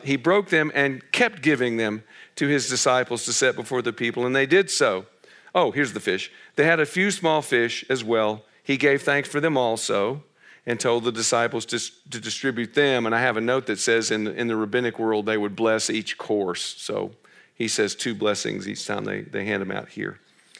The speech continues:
Uh, the people ate and were satisfied. Afterwards, the disciples picked up seven basketful, but it, the word for basket there is not kophanos, it's spheros.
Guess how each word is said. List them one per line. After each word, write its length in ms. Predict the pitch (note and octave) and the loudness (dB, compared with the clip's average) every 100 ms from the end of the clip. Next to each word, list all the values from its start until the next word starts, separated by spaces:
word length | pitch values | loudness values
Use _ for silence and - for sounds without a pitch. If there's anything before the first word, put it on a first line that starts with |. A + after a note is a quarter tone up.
| _ - - | _ -20 -6
Uh, 280 | A#2 A#2+ A#2+ | 0 2 2
the 100 | A2 | 0
people 400 | C3 F#3 F3 D#3+ | -2 -2 0 2
ate 280 | A#2+ B2 C3+ - | 2 2 0 -2
and 180 | B2+ C3 | -2 0
were 80 | |
satisfied. 760 | C3+ F#3+ F#3 C3+ - A2 F2 E2+ - _ - _ - | 2 2 2 0 -2 0 0 -2 -8 _ -20 _ -2
Afterwards, 600 | C3+ E3 - D3 C#3+ B2 | 2 2 0 0 0 0
the 80 | C3 | 0
disciples 680 | B2+ A#2+ C#3+ D3+ D3+ C3 - | 0 2 4 2 0 -6 -6
picked 400 | _ - D#3 C#3 | _ -2 -2 0
up 160 | C3 | -2
seven 560 | - - G3+ D#3+ C#3 C3+ - - _ | 0 2 4 2 0 -2 -10 -20 _
basketful, 1200 | A2+ D3 F#3+ G#3+ - C#3 - - G#2 G2 A#2 D#3+ - _ _ _ _ | 2 4 4 2 0 0 -2 -2 0 0 0 -4 -16 _ _ _ _
but 140 | A#2 A#2 | 0 2
it, 220 | B2 A#2 | 0 0
the 100 | A#2+ | 2
word 340 | A#2+ D3 D#3+ | 4 4 2
for 140 | - B2 | -2 0
basket 840 | C3 D3+ G#3 - - G#2+ - A#2+ | 2 2 2 -2 -2 -4 -6 -2
there 440 | G#2 F#2+ C3 C#3+ _ _ _ | 0 2 0 -4 _ _ _
is 200 | - A2+ | -2 -2
not 320 | A2 C3+ D#3+ - | 2 0 0 -2
kophanos, 920 | F#3 G#3+ - A2+ G2 G#2 C#3+ - - _ | 0 0 0 -2 -2 -4 -4 -6 -10 _
it's 260 | B2+ B2+ - | -4 -2 -4
spheros. 1080 | - - - F#3 G#3+ E3 F2+ - - - - | -8 -8 -6 0 2 2 0 -4 -6 -8 -8